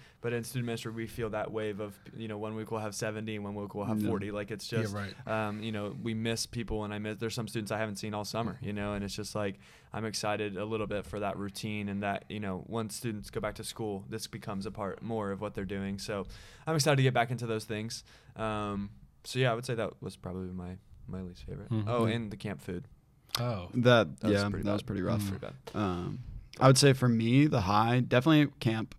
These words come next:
Speaker 2: But if I were to go anything else, I think not necessarily a specific point, but with students just being at the point where, like,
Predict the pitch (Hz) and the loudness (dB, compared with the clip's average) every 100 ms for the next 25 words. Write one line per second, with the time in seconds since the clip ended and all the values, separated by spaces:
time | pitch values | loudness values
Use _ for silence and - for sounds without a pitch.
0 | - 117 123 131 131 123 117 113 110 107 | -4 0 4 6 8 6 4 2 2 0
1 | - 110 143 131 - - _ - 135 147 | 0 4 6 6 4 -12 _ 2 4 6
2 | 143 - 123 120 107 101 - - - - | 6 6 6 6 6 2 -2 -4 -4 0
3 | 117 117 110 - - 104 101 - - 107 | 0 0 0 4 4 4 0 -4 -4 0
4 | 85 - - - - - _ 113 110 - | 0 -4 -12 -20 -20 -20 _ 2 4 2
5 | - 127 131 131 127 - - - - - | 4 8 10 10 6 0 -4 -10 -14 -4
6 | 107 120 117 - 131 131 131 127 - - | 4 6 6 4 8 8 8 4 2 2
7 | - 101 98 - | 2 0 -2 -6